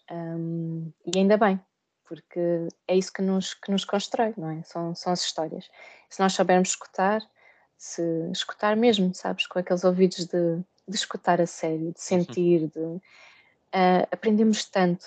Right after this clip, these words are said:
Speaker 1: e, e não há nada melhor do que isso. Lá está, eu volto a esta questão da curiosidade, da, daquilo que vai passando de boca em boca e é assim que se, que se cresce e que se aprende. E, e, portanto, é uma homenagem, ah,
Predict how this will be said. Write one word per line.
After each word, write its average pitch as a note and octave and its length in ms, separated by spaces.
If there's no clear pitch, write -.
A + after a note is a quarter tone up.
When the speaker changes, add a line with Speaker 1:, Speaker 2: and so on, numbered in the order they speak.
Speaker 1:
e, F#3 680
e G#3+ 80
não A3+ 100
há A#3+ 80
nada B3+ 240
melhor A3+ 300
do G#3+ 120
que - 200
isso. - 180
Lá F#3 60
está, F#3+ 280
eu E3+ 80
volto F#3 220
a G3+ 40
esta G3 220
questão G#3 300
da F3+ 100
curiosidade, F#3 960
da, E3 320
daquilo G3 220
que - 140
vai F#3+ 120
passando F#3+ 440
de F3+ 100
boca F#3 300
em F3 100
boca F#3 380
e D#3+ 520
é A3 60
assim A#3 260
que - 120
se, G#3 280
que - 120
se - 100
cresce A3 300
e - 20
que - 80
se - 120
aprende. E3 460
E, G#3+ 500
e, A3+ 60
portanto, B3 300
é B3 60
uma B3 160
homenagem, F3 720
ah, F#3 360